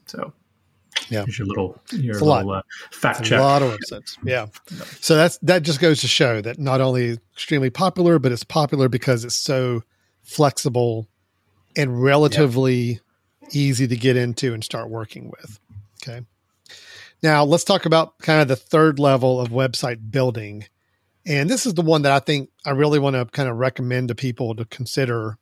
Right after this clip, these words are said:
Speaker 2: if you are looking to build a website that, I hate using the word simple because I think you can make some really nice looking websites with these tools. But as far as you don't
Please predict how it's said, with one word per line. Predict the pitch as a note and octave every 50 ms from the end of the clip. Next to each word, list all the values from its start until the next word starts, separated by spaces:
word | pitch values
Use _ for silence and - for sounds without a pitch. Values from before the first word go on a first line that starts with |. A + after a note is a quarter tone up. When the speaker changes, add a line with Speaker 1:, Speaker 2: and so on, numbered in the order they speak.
| _ _ _ _ _ _ _ _ _ -
Speaker 2:
if | F3 F3+ G3 F3+ - F3
you | F3 F#3
are | F3+ E3+
looking | D3+ D#3 D3+ - D#3+ D#3
to | D3 D3
build | A#2 C#3+ C#3+ C#3+
a |
website | D3+ C3 C3 A#2+ A2+ - - C3 A2 A2 A#2 - _ _ _ _ _ _ _ _ _ _ _ _ _ _ _ - - - _ _ -
that, | D#3+ D#3 D3 D3 - - _ _ _ _ _ _ _ _ _ - - - - - - - - - - -
I | C#3
hate | C#3 F3 B3 A#3
using | G3 G3 E3 C3+ F3
the | E3
word | C#3+ C#3+ B2+ -
simple | - - D3+ C3+ B2 - D#3 D#3+ D#3+
because | C#3+ C3+ - - C3+ A#2+
I | C3
think | A#2+ - D3+ C3
you | - C3+
can | - B2+ B2
make | A#2+ B2 A#2
some | - - C3 A#2+ A#2+ A#2
really | A#2 C3 B2+ B2 B2+ B2+ A#2+ A#2+ A#2 - _ _ _ _ _ _ -
nice | B2 A#2+ B2 B2 B2+ C3 - -
looking | C#3+ - - C3 A2+
websites | A#2 B2+ B2 A#2 - D3 C3 B2 -
with | - C3+ -
these | - - -
tools. | - - D#3 D3 C#3+ D#3+ D#3+ C#3+ - - _ _ _ _ _ _ - - - _ -
But | F#3+ F3+ E3 - _ _ _ _ _ _ _ -
as | D#3+ -
far | - - F#3+ F#3 F#3 F3
as | E3+ D#3 D3+ D3 C#3 A#2+ - - -
you | E3+ D3+ D3
don't | C3 A#2+ E3 E3+ F3 E3+